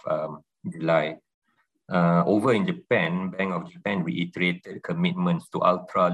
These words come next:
loose monetary policy, saying that it will not hesitate to take additional easing steps. Uh, with B O J's continued dovish stand,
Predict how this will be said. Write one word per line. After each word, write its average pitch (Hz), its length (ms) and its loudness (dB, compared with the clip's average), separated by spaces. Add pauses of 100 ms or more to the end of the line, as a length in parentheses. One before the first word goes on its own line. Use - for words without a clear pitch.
loose 87 160 -2 (140)
monetary 87 460 -4
policy, 80 800 -4
saying 87 520 0
that 82 300 -2
it 95 120 -2
will 98 240 2
not 90 200 0
hesitate 87 500 -4
to 85 180 -10
take 90 160 -4
additional 85 560 -4
easing 85 340 -2
steps. - 400 -6 (560)
Uh, 85 160 0
with 87 320 0
B 92 160 0
O 90 140 2
J's 95 440 0
continued 101 600 -2 (300)
dovish 87 340 -2
stand, 85 460 -6